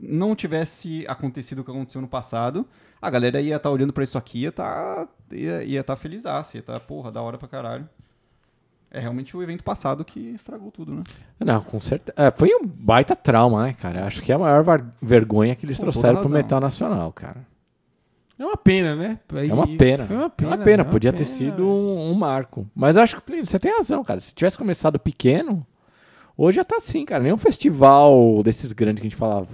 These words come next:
Speaker 2: Wacken, Hellfest, começou enorme.
Speaker 3: Não, rapaz, eu, eu não me lembro de um festival que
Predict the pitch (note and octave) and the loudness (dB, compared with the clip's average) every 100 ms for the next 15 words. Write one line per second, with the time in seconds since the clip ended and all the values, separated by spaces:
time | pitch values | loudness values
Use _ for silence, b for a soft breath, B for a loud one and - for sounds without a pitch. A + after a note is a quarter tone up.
0 | D#2+ F#2+ G#2+ - G2 F#2+ F#2 - G#2+ - | -8 -6 -6 -8 -6 -6 -6 -6 -6 -6
1 | E3+ F#4 - F4 B3+ - G3+ A3 - G#3+ | -4 -4 -2 -2 0 2 2 0 -4 -4
2 | B3+ G#3+ F3+ G3+ G3+ - B B B E3+ | -4 -6 -6 0 0 0 B B B 6
3 | G#3+ F#3 G3 C4+ D#4 F3 E3+ B3+ F#3+ C3 | 8 8 6 6 6 4 4 2 0 -2
4 | G#2+ C3 D3 F3+ A#3 C4 A#3+ F3 C#3 D#3 | -6 -12 -2 0 0 0 -2 -2 2 4
5 | G#3 - F#3 | 2 0 -8